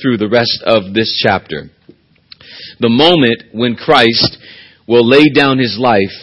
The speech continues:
is approaching quickly. Once again, the setting. The setting is the Passover. The Passover is at hand, or it's taking place. The Jewish historian Josephus, as I said last week, informs us that there is up to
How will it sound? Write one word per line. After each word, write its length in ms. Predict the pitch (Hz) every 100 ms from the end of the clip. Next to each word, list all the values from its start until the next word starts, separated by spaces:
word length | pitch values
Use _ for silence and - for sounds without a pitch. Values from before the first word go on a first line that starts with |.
| - -
is 160 | 107
approaching 640 | 104 - 139 131 - 95 87
quickly. 560 | - 117 - 80 71 _ _ _ _ _ _ _ _ -
Once 320 | - 160 170
again, 400 | 175 185 160 156
the 160 | 123 151
setting. 480 | - 196 123 78 - - - _ _ _
The 160 | - 104
setting 240 | 147 147
is 240 | 143 139 -
the 160 | -
Passover. 720 | - 196 185 - 127 101 76 -
The 160 | 85 95
Passover 560 | 143 147 143 147 139 -
is 240 | 147 135
at 160 | 143 113
hand, 320 | 139 113 101
or 160 | 110
it's 80 | -
taking 320 | - 139 127
place. 400 | 113 139 95 - - - - - - - - -
The 80 | 131
Jewish 240 | 135 190 170
historian 640 | 165 - 170 175 160 139
Josephus, 480 | 147 143 190 180 143
as 160 | 123
I 160 | 117 127
said 240 | 151 117
last 320 | 135 160 170 -
week, 240 | 117 113
informs 480 | 135 - 160 151 123
us 80 | 127
that 160 | 120
there 160 | 151 143
is 240 | 131 113
up 160 | 156 139 -
to 160 | 143 139